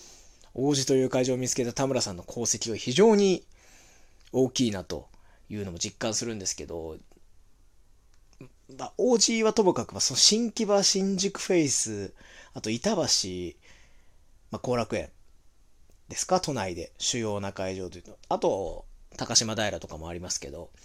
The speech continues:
僕がデビューした十三年、もう十三年前、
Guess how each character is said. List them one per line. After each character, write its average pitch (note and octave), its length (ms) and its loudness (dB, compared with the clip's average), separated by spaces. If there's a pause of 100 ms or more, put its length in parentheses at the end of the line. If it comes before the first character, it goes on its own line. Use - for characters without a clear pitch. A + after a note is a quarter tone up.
(1120)
僕 C#3 280 -4
が A3 100 8
デ A3 140 4
ビ F3+ 80 6
ュ - 20 8
ー B2 40 6
し - 60 4
た A2 60 -2
十 F3+ 800 6
三 E3+ 280 -4
年、 G2 200 -10 (420)
も B2 100 -14
う - 20 -12
十 A#2+ 160 -4
三 C#3 200 0
年 D3 180 2
前、 D3 280 2